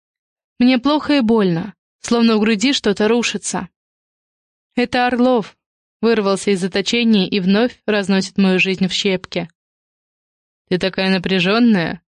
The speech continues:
волнуешься?" шепчет Сергей на ухо и невесомо касается губами виска. Обычно он более сдержан на людях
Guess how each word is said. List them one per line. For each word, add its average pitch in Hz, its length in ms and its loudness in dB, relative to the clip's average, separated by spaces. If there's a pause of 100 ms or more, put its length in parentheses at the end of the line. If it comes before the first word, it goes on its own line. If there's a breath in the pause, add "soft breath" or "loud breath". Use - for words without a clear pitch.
(160)
волнуешься?" 196 760 -2 (600)
шепчет 196 440 -2
Сергей 196 340 -2
на 202 200 0
ухо 220 340 -6 (200)
и 247 80 0
невесомо 254 580 2
касается 202 580 -2
губами 190 400 -2
виска. 185 560 -4 (760)
Обычно 285 460 0
он 277 140 4
более 269 320 2
сдержан 185 420 0
на 190 160 2
людях 180 420 -4